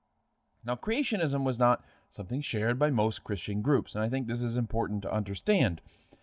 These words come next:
In nineteen sixty-three, some churches in Northern California were surveyed, and it revealed that only about a quarter of Catholics and Protestants opposed evolution.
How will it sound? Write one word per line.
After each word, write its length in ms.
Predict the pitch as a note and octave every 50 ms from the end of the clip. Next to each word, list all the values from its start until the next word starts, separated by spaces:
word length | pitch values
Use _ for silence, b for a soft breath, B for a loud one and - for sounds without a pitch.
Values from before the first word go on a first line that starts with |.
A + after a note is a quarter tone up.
| b b b b b b b
In 100 | - D3+
nineteen 300 | D#3+ D#3+ C#3+ - C#3+ C#3
sixty-three, 720 | - - C#3 - - A#2 G#2+ - F#3+ A#3 A#3 A3 G#3+ G#3 F#3+ b b b b b b b
some 320 | b - - D3 C#3 C3+ B2+
churches 420 | - - C3+ B2 - C3+ B2+ A#2
in 280 | E2+ G#2+ A#2 G#2+ A2 A2
Northern 340 | A2+ A2+ A2+ G#2+ A2 G#2+ G2+
California 580 | - G#2 G2 G2 - - D#3 D#3 D3 C#3+ C#3
were 140 | A#2 G#2 G2
surveyed, 720 | - - F#3+ F#3 F3 D#3+ D#3 D#3+ D#3 D3+ D3 C#3+ C#3 C#3 - b b b b b b b b
and 280 | - A#2 A#2 A#2+ A2 -
it 140 | - C3+ B2+
revealed 320 | B2 B2 G#2+ G#2 G#2+ G#2+ G2
that 140 | G#2+ - G#2+
only 200 | A#2+ B2+ B2+ B2
about 220 | A2+ A#2 A#2 A#2+
a 60 | C3+
quarter 480 | - - - - C#3+ D3 C#3+ C#3 C#3+ C#3+
of 140 | C3 - -
Catholics 480 | C3+ A#2+ A#2 A2+ - A#2 A2+ - -
and 100 | A2 G#2
Protestants 540 | - A2+ A2 A2 A2 G2+ - A2 G#2 F#2+ -
opposed 400 | F2 - G2 F#2+ F#2 F2+ - -
evolution. 600 | E2+ E2+ E2 F2 F#2 G#2+ G2+ - - - - A#2